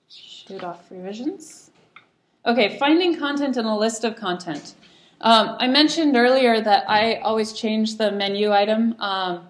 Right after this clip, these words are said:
where it just says content to say edit existing content. And I think when I was, uh, fixing this site to make it ready for you, I think, um,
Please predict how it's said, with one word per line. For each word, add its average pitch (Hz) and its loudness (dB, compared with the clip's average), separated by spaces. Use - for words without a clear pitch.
where 202 -2
it 190 -6
just 202 -8
says 190 -4
content 233 -2
to 220 -6
say 214 0
edit 208 0
existing 202 -4
content. 240 -4
And 214 -6
I 220 2
think 240 -2
when 214 -2
I 208 4
was, 190 0
uh, 185 6
fixing 214 -2
this 202 -4
site 214 2
to 214 -8
make 190 -4
it 185 -4
ready 185 -2
for 196 -8
you, 202 0
I 190 0
think, 202 -6
um, 180 2